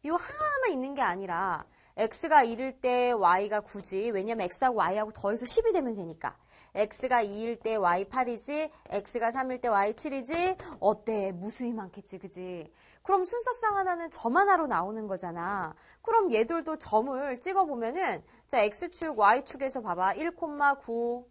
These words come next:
콩, 이 콤마 팔, 콩, 삼 콤마 칠 이렇게 콩콩 찍는다라고 해봐봐. 물론 몇 개의 순서상이면 점이 그래프로 나오겠지만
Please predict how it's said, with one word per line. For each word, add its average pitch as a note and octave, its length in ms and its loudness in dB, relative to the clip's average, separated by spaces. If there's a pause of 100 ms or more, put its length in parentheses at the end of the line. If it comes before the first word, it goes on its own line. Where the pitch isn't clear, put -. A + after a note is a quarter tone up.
콩, F#4 280 4 (480)
이 A#3+ 120 -10
콤마 B3+ 540 0
팔, B3+ 520 6 (120)
콩, F#4+ 360 4 (300)
삼 C#4+ 220 -4
콤마 C4 360 0
칠 C4 320 -4
이렇게 A#3 280 -6
콩콩 F4+ 560 0
찍는다라고 C#4+ 640 0
해봐봐. G#3 380 -8 (520)
물론 E4 600 2
몇 F3 280 2
개의 E4+ 220 0
순서상이면 C4+ 1160 -4
점이 A#3+ 400 -4
그래프로 G#3+ 420 -6
나오겠지만 F3+ 800 -8